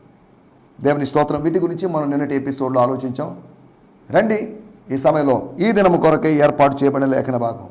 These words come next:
ప్రభు కృపను బట్టి అపోస్తుల కార్యములు పంతొమ్మిదవ అధ్యాయ ధ్యానాలు నిన్నటితో ముగించేశాం. ఈ రోజు నుంచి మనం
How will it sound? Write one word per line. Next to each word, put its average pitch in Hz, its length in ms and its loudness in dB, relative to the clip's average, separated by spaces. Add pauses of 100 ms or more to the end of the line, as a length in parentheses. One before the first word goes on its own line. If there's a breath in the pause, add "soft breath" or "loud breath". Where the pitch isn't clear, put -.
ప్రభు 156 180 0
కృపను 160 300 -4
బట్టి 160 540 -4 (160)
అపోస్తుల 175 400 2
కార్యములు 160 400 2
పంతొమ్మిదవ 165 480 2
అధ్యాయ 147 200 0
ధ్యానాలు 151 680 0 (300 loud breath)
నిన్నటితో 170 320 2
ముగించేశాం. 165 600 0
ఈ 151 100 0
రోజు 156 220 2
నుంచి 151 240 -4
మనం 135 420 0